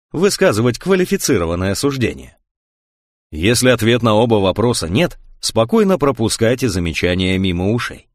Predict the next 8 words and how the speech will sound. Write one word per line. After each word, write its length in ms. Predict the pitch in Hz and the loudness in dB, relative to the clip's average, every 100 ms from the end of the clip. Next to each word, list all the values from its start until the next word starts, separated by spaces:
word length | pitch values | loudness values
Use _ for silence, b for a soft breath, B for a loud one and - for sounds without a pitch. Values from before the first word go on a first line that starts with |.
| _ _ - | _ _ -6
Самое 460 | - 95 95 85 | 0 2 2 0
опасное — 600 | 76 85 85 - 135 127 - | 0 -2 -2 0 0 0 -4
начать 360 | 95 98 156 147 | -2 0 2 2
защищаться, 800 | 117 127 120 - 170 143 - - | 0 -2 -2 0 0 0 -4 -6
оправдываться 800 | 95 - 107 107 123 120 123 120 | -6 0 2 2 2 0 0 -2
или 320 | - 160 147 | 0 0 0
что-то 360 | - 135 127 117 | 0 -2 2 0
объяснять. 720 | 117 98 90 - 73 - | 0 -2 -4 -6 -10 -18